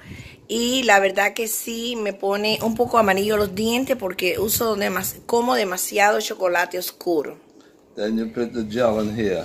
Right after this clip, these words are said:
Speaker 1: Ustedes, eh, ponen el gel
Speaker 2: You put little dots in, into the little holes. You see little holes in
Speaker 1: dentro de
Speaker 2: here.
Speaker 1: todos los huequitos y todos que
Speaker 2: But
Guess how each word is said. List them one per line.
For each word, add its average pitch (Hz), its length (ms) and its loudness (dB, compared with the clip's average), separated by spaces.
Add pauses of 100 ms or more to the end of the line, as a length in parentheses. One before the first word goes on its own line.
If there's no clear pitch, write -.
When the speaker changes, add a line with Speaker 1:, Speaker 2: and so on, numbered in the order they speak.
(200)
Speaker 1:
Ustedes, 226 680 2
eh, - 80 -8
ponen 214 460 0
el 190 160 0
gel 202 520 2 (540)
Speaker 2:
You 101 80 -8
put 120 180 -6
little 131 420 -2
dots 120 460 4
in, 117 220 -4
into 107 200 0
the 101 80 0
little 113 240 2
holes. 107 520 2
You 95 100 -4
see - 160 -4
little 110 300 2
holes 120 180 4
in 208 180 4
Speaker 1:
dentro 277 140 0
de 247 120 0
Speaker 2:
here. 202 80 -4
Speaker 1:
todos 220 280 -2
los 240 160 -2
huequitos 208 560 -6
y 220 80 -4
todos 202 460 2
que 196 160 0
Speaker 2:
But - 20 -4